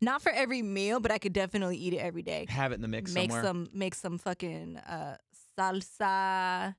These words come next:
Speaker 2: Mm-hmm.
Speaker 1: and have little, like, burritos and tacos, just rice and beans.
Speaker 2: See, people on Instagram, Kelsey said, "Yeah, English muffin pizza, hell yeah."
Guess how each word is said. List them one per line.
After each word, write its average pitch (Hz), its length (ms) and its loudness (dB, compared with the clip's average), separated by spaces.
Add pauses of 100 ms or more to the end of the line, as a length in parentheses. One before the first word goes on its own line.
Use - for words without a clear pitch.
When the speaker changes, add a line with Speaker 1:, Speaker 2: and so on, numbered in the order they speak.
Speaker 2:
Mm-hmm. 92 360 2
Speaker 1:
and 90 80 -2
have 170 200 -4
little, 180 280 -2
like, 151 300 0
burritos 170 1040 -4
and 156 320 -12
tacos, 170 640 -2 (320)
just 170 260 -12
rice 170 200 -14
and 175 120 -12
beans. 170 100 -6
Speaker 2:
See, 180 120 4
people 233 280 4
on 214 80 4
Instagram, 196 340 2
Kelsey 226 360 4
said, 175 300 4
"Yeah, 214 220 6
English 175 360 4
muffin 165 300 6
pizza, 156 320 4
hell 175 220 6
yeah." 196 380 4